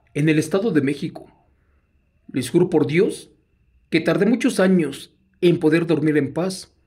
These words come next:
y más en asimilar que corrí con mucha suerte esa noche, porque estuve a nada de ser la cena de esa maldita bestia de las montañas, la cual acabó con los maestros.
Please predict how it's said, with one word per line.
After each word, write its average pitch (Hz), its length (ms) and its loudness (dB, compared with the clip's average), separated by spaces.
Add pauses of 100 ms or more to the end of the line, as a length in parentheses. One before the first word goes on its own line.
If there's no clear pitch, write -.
(520)
y 147 140 -4
más 180 260 -2
en 190 120 4
asimilar 143 680 -4 (760)
que 196 160 0
corrí 285 240 2
con 240 160 2
mucha 226 200 0
suerte 202 320 -2
esa 185 160 0
noche, 165 400 -6 (560)
porque - 240 -12
estuve 156 340 2
a - 20 0
nada 156 480 -4 (600)
de 87 100 -8
ser 139 240 -4
la 143 140 2
cena 151 280 0
de 160 100 -2
esa 190 160 -2
maldita 160 360 -2
bestia - 580 -4 (100)
de 135 120 -2
las 123 140 -2
montañas, 123 840 -6 (400)
la - 220 -12
cual 185 420 -4 (680)
acabó 143 480 -6
con 139 140 2
los 117 140 -4
maestros. - 680 -8